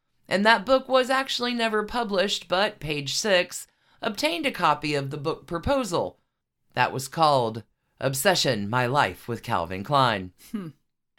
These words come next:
Speaker 1: Page Six will publish portions of that book proposal.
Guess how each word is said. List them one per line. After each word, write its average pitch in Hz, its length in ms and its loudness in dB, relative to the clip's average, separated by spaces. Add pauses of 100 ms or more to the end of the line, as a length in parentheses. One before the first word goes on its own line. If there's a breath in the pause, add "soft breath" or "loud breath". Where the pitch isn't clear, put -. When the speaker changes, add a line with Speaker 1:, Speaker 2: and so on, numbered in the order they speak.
(160 soft breath)
Speaker 1:
Page 208 260 0
Six - 320 -2
will 175 140 -2
publish 151 420 -2
portions 139 640 -4
of 120 300 -4
that 117 300 -2
book 120 300 -4 (100)
proposal. 151 800 -6